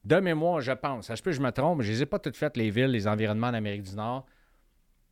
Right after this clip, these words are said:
Mais Boston, je pense que la ville, pour le stationnement d'une voiture, ça doit être la ville la plus chère. C'est incroyable. En passant, on, on a marché, j'ai eu la chance, l'occasion, dans cette visite-là, c'était ma deuxième visite au Fenway.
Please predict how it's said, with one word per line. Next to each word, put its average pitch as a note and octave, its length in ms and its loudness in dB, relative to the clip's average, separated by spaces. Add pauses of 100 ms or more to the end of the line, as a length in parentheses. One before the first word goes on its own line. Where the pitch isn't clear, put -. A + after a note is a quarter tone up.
(460)
Mais A2+ 160 -2
Boston, D3+ 520 2
je - 80 -6
pense C#3+ 240 0
que A#2 120 -2
la A2 240 0
ville, D#3 300 0
pour G2+ 180 -10
le G2 80 -6
stationnement C3+ 760 -2
d'une A2 140 -4
voiture, G#2 440 -2
ça G#2+ 140 -4
doit G#2 140 -2
être A2+ 120 -2
la G#2 100 0
ville G2+ 120 -2
la F#2 100 -4
plus - 120 -12
chère. - 180 -12 (800)
C'est - 160 -4
incroyable. F#2+ 400 -6 (520)
En G#2+ 120 -2
passant, C3+ 500 0 (160)
on, G2 240 -10
on G#2 140 -8
a A#2 80 -4
marché, C3 720 -6
j'ai G2 160 -6
eu D3 80 -2
la A#2+ 120 0
chance, C#3 360 -6
l'occasion, B2 420 -2
dans D3 220 2
cette A#2+ 200 -4
visite-là, A2 440 -6
c'était B2 140 -8
ma A2 100 -6
deuxième B2+ 340 -4
visite A2+ 220 -6
au A2+ 80 -2
Fenway. G#2 440 -2